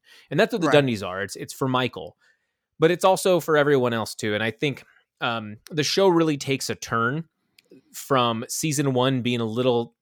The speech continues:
Speaker 1: drier and not as funny, in my opinion. There are funny moments, but they don't have the footing for what would be the remaining seasons. And
Speaker 2: Right.
Speaker 1: they were struggling to see if they would get renewed.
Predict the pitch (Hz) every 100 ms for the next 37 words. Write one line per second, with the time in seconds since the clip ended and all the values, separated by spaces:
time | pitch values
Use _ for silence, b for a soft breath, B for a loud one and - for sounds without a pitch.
0 | _ - 139 147 156 160 160 156 147 139
1 | 127 117 117 120 127 135 135 123 120 110
2 | - 139 131 135 135 127 131 131 135 131
3 | 127 120 104 127 117 117 143 151 147 -
4 | 117 113 b b b b - 135 135 165
5 | 156 156 - - 131 131 143 139 127 117
6 | 104 117 - 131 104 101 113 117 110 104
7 | 104 104 95 - 113 143 165 - b b
8 | b _ 151 120 120 117 165 175 - -
9 | 175 233 120 107 - 127 120 120 113 113
10 | 123 120 120 175 123 80